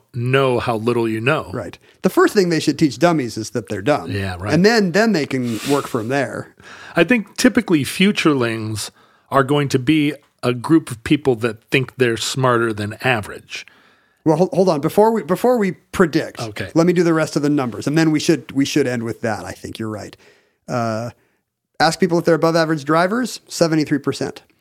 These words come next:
Speaker 2: Uh, and it gets way worse if you get into fields where, um, people are trained to think they're authoritative experts. If you ask judges whether they're better than average, ninety percent of judges think they're better than average.
Speaker 1: Of course.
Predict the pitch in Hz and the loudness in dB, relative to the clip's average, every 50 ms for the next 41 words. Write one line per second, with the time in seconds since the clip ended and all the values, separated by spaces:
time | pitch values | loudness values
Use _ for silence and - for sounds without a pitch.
0 | - - _ _ _ _ _ _ _ - 139 127 127 127 123 123 123 123 127 127 | -20 -20 _ _ _ _ _ _ _ -6 -4 -2 -2 0 -2 -2 -2 -4 -4 -6
1 | 127 127 - - _ _ _ _ _ _ _ _ - 156 160 165 165 196 - - | -6 -8 -8 -10 _ _ _ _ _ _ _ _ 2 2 4 4 4 2 2 4
2 | 170 165 185 196 196 196 196 196 190 175 - - 143 127 151 147 139 160 156 160 | 2 2 4 4 4 2 2 2 0 -2 -4 -6 -4 -2 -2 0 2 2 2 2
3 | 143 - - 131 - - - 160 156 151 147 147 139 139 - 143 139 139 139 135 | 0 -2 -4 -6 -6 -6 0 0 2 2 2 0 -2 -4 -4 -2 0 0 2 2
4 | 131 131 131 127 120 - 143 131 127 117 117 117 110 - _ _ _ _ _ _ | 2 0 0 -2 -2 -4 -2 -2 -2 0 -2 -4 -6 -8 _ _ _ _ _ _
5 | _ - - 156 - 139 123 123 123 - - - 139 139 139 131 - - 131 123 | _ -4 -4 -2 0 0 0 0 -2 -2 -2 0 0 0 0 -2 -4 -4 -4 -4
6 | - - 127 117 120 113 - 127 127 127 - 131 123 120 120 113 - - - - | -2 -2 -2 -2 -2 -2 -2 -2 -2 -2 -2 -2 -2 -2 -4 -6 -8 -10 -14 -16
7 | - - - _ _ _ _ _ _ _ _ - - - - 151 147 151 151 151 | -16 -18 -20 _ _ _ _ _ _ _ _ -10 -6 -2 -2 0 2 2 2 2
8 | 147 - - 123 123 120 - 156 175 180 190 269 277 262 214 175 160 147 147 151 | 0 -2 -6 -12 -4 0 2 2 2 2 2 0 0 0 0 0 0 0 0 0
9 | 147 139 143 135 131 147 143 160 156 160 160 156 160 170 208 247 254 226 - - | 0 0 0 0 0 0 0 0 0 0 0 0 0 0 0 -2 -4 -6 -8 -14
10 | _ _ _ _ _ _ - 110 143 175 220 220 185 202 190 - 196 175 160 151 | _ _ _ _ _ _ -4 0 2 2 2 4 2 2 4 4 4 2 2 2
11 | 151 151 131 120 120 117 - - 139 139 143 139 131 135 127 131 127 127 120 120 | 2 0 0 -2 -6 -6 -4 -4 -2 0 0 0 0 0 -2 -2 -2 -4 -4 -6
12 | 117 120 - - - 104 87 87 - - - | -6 -8 -8 -8 -8 -8 -8 -10 -14 -18 -20